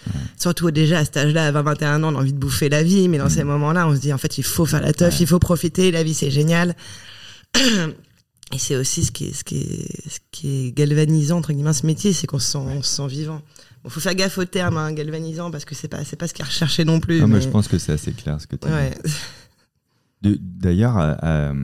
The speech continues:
Speaker 1: là, c'est une vraie confrontation à la mort. Je, est-ce,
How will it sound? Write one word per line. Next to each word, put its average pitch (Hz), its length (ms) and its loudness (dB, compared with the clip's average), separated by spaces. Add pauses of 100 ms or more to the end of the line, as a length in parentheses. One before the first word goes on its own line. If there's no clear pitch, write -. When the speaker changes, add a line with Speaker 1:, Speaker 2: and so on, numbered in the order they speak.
(340)
Speaker 1:
là, 73 140 -2
c'est - 160 -6
une 71 80 0
vraie 78 200 -2
confrontation 76 680 -4
à 69 40 0
la 69 120 -2
mort. 98 320 0 (560)
Je, - 100 -12 (160)
est-ce, 87 160 0